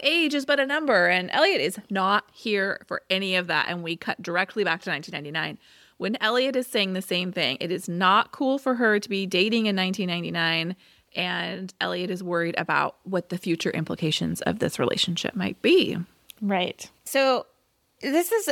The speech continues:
Speaker 2: a weird transition here because, like, she's having this talk with Elliot in the classroom, but then we are to think that Alice then jumped back to ninety-nine,
Speaker 1: Mm-hmm.
Speaker 2: is talking to Elliot again.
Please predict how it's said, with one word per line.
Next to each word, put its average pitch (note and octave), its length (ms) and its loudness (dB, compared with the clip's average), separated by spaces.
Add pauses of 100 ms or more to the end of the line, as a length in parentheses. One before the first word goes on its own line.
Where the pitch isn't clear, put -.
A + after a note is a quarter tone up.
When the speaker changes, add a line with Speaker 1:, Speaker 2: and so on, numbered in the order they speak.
(160)
Speaker 2:
a B3+ 60 6
weird G3+ 380 2
transition F#3+ 600 -2
here A#3 260 0
because, A#3 360 0
like, G3+ 260 0 (320)
she's - 260 -8
having C4+ 360 0
this A#3+ 180 0
talk A3 480 0
with G3+ 520 2 (540)
Elliot G3 540 2 (180)
in G#3+ 180 0
the G3 80 -2
classroom, G3+ 580 -2
but G3 160 -2
then A#3 180 2
we C4 140 2
are A#3+ 160 2
to A3 160 -12
think G#3+ 260 -4
that G#3 240 -2
Alice G3+ 400 0
then G3+ 180 0
jumped G3 380 -2
back F#3+ 280 -2
to - 120 -8
ninety-nine, F#3+ 720 0 (420)
Speaker 1:
Mm-hmm. E3+ 440 -4 (200)
Speaker 2:
is G#3+ 180 -2
talking A3+ 360 0
to - 200 -4
Elliot G3+ 380 0
again. G3 500 0